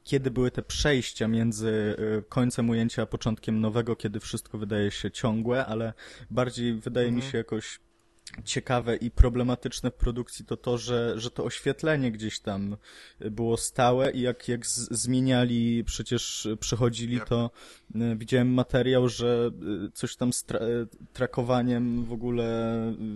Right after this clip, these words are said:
Speaker 1: oświetlenia twarzy, że podbijali czasami oś-, e, oświetlenie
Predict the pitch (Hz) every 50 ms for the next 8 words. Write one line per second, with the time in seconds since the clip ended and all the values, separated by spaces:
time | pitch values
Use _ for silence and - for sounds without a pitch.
0 | 101 - - 117 - - 123 117 - 123 120 123 120 - - - - 120 113 113
1 | 113 110 104 110 104 104 110 110 110 110 110 107 107 110 87 90 113 110 - _
2 | - - 113 117 113 107 123 117 117 110 110 113 104 - 113 113 - - 110 113
3 | 110 107 - - - - 107 107 98 - 107 - - - 113 - - 113 113 113
4 | 110 107